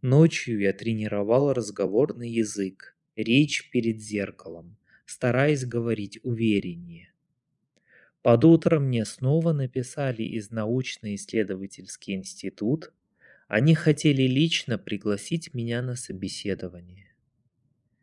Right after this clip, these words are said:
Я поднял глаза, проверил свое зрение. Видение в стекле окна и только сначала хотел покачать головой от страха.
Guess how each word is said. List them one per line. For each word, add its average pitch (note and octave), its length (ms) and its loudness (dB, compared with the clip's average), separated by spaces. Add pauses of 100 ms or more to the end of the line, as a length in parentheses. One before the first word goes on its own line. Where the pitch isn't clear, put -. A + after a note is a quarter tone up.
(340)
Я A#2+ 180 6
поднял B2 560 4
глаза, A2 680 0 (340)
проверил C3+ 640 4
свое C3 480 2
зрение. G2 800 -6 (460)
Видение D3+ 640 4
в B2 80 -4
стекле B2+ 540 -2
окна D3+ 580 -4 (220)
и B2 120 -2
только B2+ 360 -2
сначала G2+ 600 -4
хотел D3 420 2
покачать B2+ 640 0
головой A2+ 580 4
от A2 140 -2
страха. - 680 -10